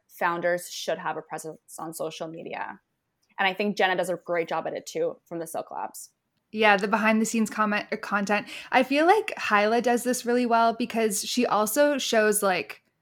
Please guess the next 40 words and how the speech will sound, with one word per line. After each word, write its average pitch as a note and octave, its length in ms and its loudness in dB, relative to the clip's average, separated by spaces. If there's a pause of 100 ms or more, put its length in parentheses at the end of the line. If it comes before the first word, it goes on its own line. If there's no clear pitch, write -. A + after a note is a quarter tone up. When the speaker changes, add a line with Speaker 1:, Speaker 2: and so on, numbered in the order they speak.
(220)
Speaker 2:
it's A3+ 140 0
not B3+ 160 8
too D4 140 2
serious. A3+ 600 2
Speaker 1:
Mm-hmm. F3 180 -6
Speaker 2:
Like, F#3 100 0
she B3 120 4
s-, - 240 0
shows C4 400 4
her, A#3+ 200 6
like, A3+ 140 2
having A3+ 280 4
fun A3 340 2
Speaker 1:
Mm-hmm. F3+ 180 -4
Speaker 2:
and A3+ 80 2
traveling, A#3 560 4
and A3+ 100 0
people A3+ 280 0
do A3 180 2
buy G#3+ 140 8
into G#3 260 2
her G3+ 180 0
story. G#3 640 0 (280)
Oh A3 60 4
yeah, A3 160 6
and G3+ 140 0
then G3+ 100 0
they G3 100 -2
also F#3+ 320 0
happen A3+ 300 2
to A3+ 60 -2
be A3+ 120 0
huge A3 300 -2
fans A3 220 0
of G#3+ 120 -4
four G#3+ 180 -2
three G#3+ 180 -2
seven. A#3+ 500 2 (460)
I, B3+ 240 10
you, C#4 260 8